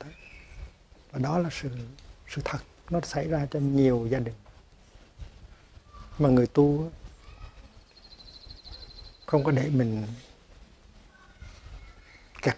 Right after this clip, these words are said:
cứng vào trong cái, cái tình trạng đó. Người tu phải, phải tạo ra một cái nẻo thoát.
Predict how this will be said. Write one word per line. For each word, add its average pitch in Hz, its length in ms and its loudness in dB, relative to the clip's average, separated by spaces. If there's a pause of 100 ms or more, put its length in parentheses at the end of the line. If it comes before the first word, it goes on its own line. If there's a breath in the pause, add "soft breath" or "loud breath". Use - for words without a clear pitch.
cứng 160 260 2
vào 147 180 -2
trong 127 240 -6
cái, 139 120 -10 (1400)
cái 131 120 2
tình 113 140 -2
trạng 107 220 -12
đó. - 60 -20 (180)
Người 117 180 0 (140)
tu 131 260 4
phải, 120 320 -12 (3000)
phải 123 180 -4
tạo 117 220 -4
ra 127 120 -4
một 123 200 -2
cái 143 100 -6
nẻo 127 220 -6
thoát. 147 220 -12